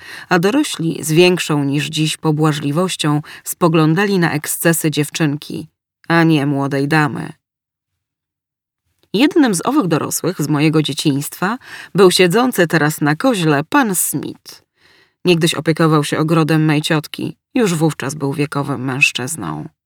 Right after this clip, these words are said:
Przez te lata bardzo mocno się postarzał. Było mi smutno, bo za wyjątkiem powitania nie odezwał się do mnie dotąd ani słowem. Od czasu do czasu potrząsał lejcami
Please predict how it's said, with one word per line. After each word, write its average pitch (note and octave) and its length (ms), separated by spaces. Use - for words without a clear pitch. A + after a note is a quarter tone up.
Przez - 280
te F3 120
lata F3 320
bardzo E3 380
mocno D#3 400
się D3+ 140
postarzał. D#3 760
Było B3 260
mi - 140
smutno, - 540
bo F3+ 120
za E3+ 140
wyjątkiem E3+ 500
powitania D#3+ 680
nie E3+ 180
odezwał G3+ 400
się F#3+ 120
do E3 120
mnie D#3+ 180
dotąd D3+ 400
ani F3+ 260
słowem. - 600
Od F3+ 200
czasu D4 280
do E3 120
czasu D#3 500
potrząsał D#3+ 600
lejcami D3 680